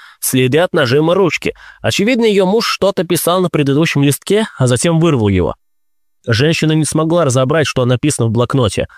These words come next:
однако вспомнила, что недавно видела по телевизору передачу о криминалистической лаборатории по заказам полиции, следующей улики с места преступления.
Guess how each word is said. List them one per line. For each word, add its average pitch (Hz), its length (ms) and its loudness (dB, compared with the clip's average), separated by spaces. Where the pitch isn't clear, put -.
однако 175 360 0
вспомнила, 110 680 2
что - 180 0
недавно 131 460 2
видела 156 420 2
по 180 120 -2
телевизору 165 540 2
передачу 170 540 0
о 185 40 -2
криминалистической 156 1040 0
лаборатории 139 560 0
по 110 140 -2
заказам 147 440 2
полиции, 143 420 0
следующей 135 460 0
улики 123 340 2
с 156 80 -2
места 117 240 0
преступления. 151 680 -2